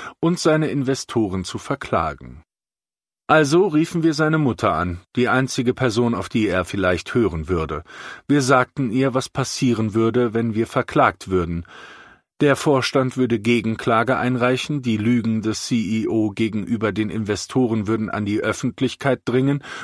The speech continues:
und er würde wohl nie wieder eine Finanzierung für ein weiteres Start-up bekommen. Vielleicht bekäme er nicht einmal mehr eine Arbeit. Das war es, was ihn nach fast einem Jahr erbitterter Kämpfe schließlich einknicken ließ.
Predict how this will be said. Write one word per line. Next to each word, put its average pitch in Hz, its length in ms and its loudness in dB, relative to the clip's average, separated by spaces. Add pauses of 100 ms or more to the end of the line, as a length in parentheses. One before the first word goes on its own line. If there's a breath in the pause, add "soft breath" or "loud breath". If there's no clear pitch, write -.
(120)
und 151 160 0
er 147 180 2
würde 143 460 2
wohl 143 240 4
nie 131 380 0
wieder 117 300 0
eine 113 200 -2
Finanzierung 113 800 -2
für - 240 -4
ein 123 180 -2
weiteres 85 480 -2
Start-up 85 460 0
bekommen. 80 480 -4 (760)
Vielleicht 123 460 4
bekäme 120 460 0
er 107 100 0
nicht 123 240 -2
einmal 127 300 0
mehr 135 240 -2
eine 143 240 -2
Arbeit. 82 600 -6 (760)
Das 180 260 2
war 101 300 4
es, 123 340 -4
was 117 240 0
ihn 123 140 0
nach 123 160 -2
fast - 420 -4
einem 165 380 2
Jahr 123 320 2
erbitterter 139 640 0
Kämpfe 120 500 -2
schließlich - 640 -2
einknicken 90 720 -2
ließ. 85 420 -4